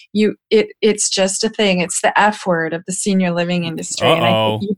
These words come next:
Speaker 1: did say it a few times, so I think you're gonna have to throw some quarters in the pot. Um, it's the word facility. As you know, we don't say that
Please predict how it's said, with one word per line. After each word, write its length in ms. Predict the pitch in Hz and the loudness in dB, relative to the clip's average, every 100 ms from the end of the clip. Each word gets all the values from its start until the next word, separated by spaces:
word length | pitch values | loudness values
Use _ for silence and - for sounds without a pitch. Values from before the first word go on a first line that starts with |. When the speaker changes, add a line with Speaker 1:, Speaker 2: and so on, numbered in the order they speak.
| 262 | 0
Speaker 1:
did 180 | 330 349 | 0 0
say 320 | - 311 320 | -2 0 2
it 60 | 302 | 2
a 80 | 233 | 2
few 200 | 208 190 | -2 -6
times, 500 | - 175 170 180 - | -4 -4 -4 -6 -2
so 140 | 196 | 0
I 80 | 190 | 2
think 180 | 226 233 | 0 0
you're 80 | 262 | 2
gonna 140 | 254 | 2
have 140 | 247 220 | 2 2
to 100 | 233 | 0
throw 200 | 233 214 | 2 0
some 220 | 208 202 196 | 0 -4 -4
quarters 420 | 220 208 196 180 190 | 0 0 0 -2 -2
in 120 | 175 | -2
the 100 | 175 - | -4 -2
pot. 360 | 185 180 220 - - - - - - | 2 4 2 -2 -12 -20 -20 -6 0
Um, 280 | 190 180 - | 2 0 -2
it's 240 | 202 196 - | -2 -2 -2
the 80 | 202 | 0
word 240 | 202 190 | 0 -2
facility. 680 | - - - 185 170 160 160 | -6 -8 -2 0 0 -4 -6
As 220 | 170 - | -6 -6
you 80 | 180 | -4
know, 220 | 175 170 | -2 -2
we 100 | 165 | -4
don't 260 | 175 170 - | -4 -4 -6
say 240 | - 185 | -4 -4
that 200 | 180 156 | -4 -8